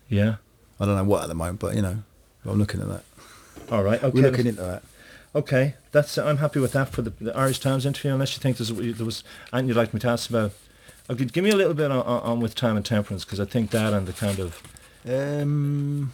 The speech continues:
Speaker 1: like, the balance between that and the kind of, uh, Back in the Fire, it, like, harks back to Jam kind of political unrest,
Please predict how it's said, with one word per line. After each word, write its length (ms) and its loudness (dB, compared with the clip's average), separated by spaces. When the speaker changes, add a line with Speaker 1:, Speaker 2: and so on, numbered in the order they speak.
Speaker 1:
like, 140 0
the 80 0
balance 300 4
between 340 -4
that 200 2
and 140 2
the 40 -4
kind 300 -2
of, 180 -4
uh, 200 2
Back 180 0
in 80 4
the 60 0
Fire, 400 0
it, 60 -2
like, 140 2
harks 380 0
back 260 -2
to 100 -8
Jam 360 2
kind 260 0
of 160 -4
political 400 2
unrest, 500 0